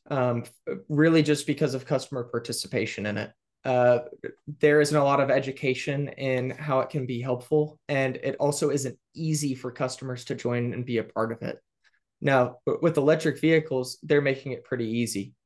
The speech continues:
Um, you just open in your app and you say what utility you're a part of. It can register it with them, but they don't get to turn that off switch yet. That functionality isn't there. Um, with some of the A C systems,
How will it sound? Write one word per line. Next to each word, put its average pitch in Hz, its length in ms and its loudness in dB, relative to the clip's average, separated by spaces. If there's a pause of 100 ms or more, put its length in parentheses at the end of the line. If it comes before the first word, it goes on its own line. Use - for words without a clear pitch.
Um, 117 380 -2
you 151 100 0
just 131 180 -2
open 139 220 2
in 127 100 0
your 123 120 0
app 135 200 0
and 135 80 -8
you 123 60 -10
say 123 200 -4
what 120 180 -2
utility 127 480 0
you're 123 220 -2
a 123 60 -16
part 127 240 -2
of. 131 240 0 (180)
It - 100 -12
can 117 140 -10
register 117 440 -2
it - 100 -4
with 127 160 -6
them, 120 220 -4 (380)
but 127 160 0
they 156 100 6
don't 160 160 4
get 165 140 0
to 120 260 2 (380)
turn 139 300 -4
that 123 180 -4
off 107 220 -4
switch - 320 -10
yet. - 200 -8 (400)
That 143 200 0
functionality 113 760 -2
isn't - 280 -12
there. - 260 -10 (680)
Um, 123 300 0
with 135 160 -4
some 156 140 4
of 139 100 2
the - 180 -4
A 131 120 4
C 147 240 -2
systems, 156 720 -2